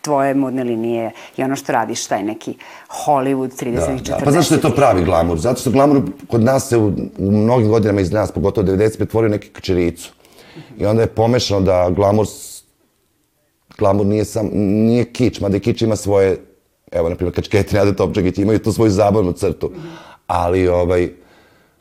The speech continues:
Speaker 2: glamur je po meni ba-, zaista bio samo taj hollywoodski glamur četrdesetih, tridesetih, četrdesetih, Marlene Dietrich, e, i ostale dive.
Speaker 1: Mhm. A kada prošetaš ulicom, e, vidiš li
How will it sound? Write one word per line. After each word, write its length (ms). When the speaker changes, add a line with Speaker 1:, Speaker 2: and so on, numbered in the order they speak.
Speaker 2:
glamur 420
je 180
po 100
meni 220
ba-, 160
zaista 340
bio 120
samo 240
taj 140
hollywoodski 500
glamur 260
četrdesetih, 500
tridesetih, 420
četrdesetih, 480
Marlene 260
Dietrich, 300
e, 120
i 120
ostale 400
dive. 360
Speaker 1:
Mhm. 220
A 120
kada 300
prošetaš 640
ulicom, 500
e, 300
vidiš 420
li 260